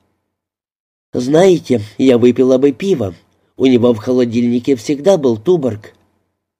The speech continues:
«Пойду посмотрю». И Ромстед вышел на кухню. Там действительно нашлось несколько бутылок пива. Напряженно прислушиваясь, он пытался уловить щелканье замков,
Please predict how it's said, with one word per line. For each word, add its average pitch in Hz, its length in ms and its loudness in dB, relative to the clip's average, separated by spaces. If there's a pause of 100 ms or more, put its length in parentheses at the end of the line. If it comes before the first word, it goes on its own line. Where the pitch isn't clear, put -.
(140)
«Пойду 107 360 0
посмотрю». 127 640 -2 (720)
И 110 100 -2
Ромстед 110 500 -2
вышел 107 360 -4
на 120 140 -4
кухню. 160 480 -8 (1200)
Там 123 260 0
действительно 147 680 -2
нашлось 117 580 -4
несколько 117 580 -4
бутылок 123 480 -4
пива. 127 360 -6 (840)
Напряженно 110 760 -2
прислушиваясь, 131 960 -2 (300)
он 110 240 -4
пытался 117 520 -2
уловить 127 480 -2
щелканье 123 600 -4
замков, 139 560 -2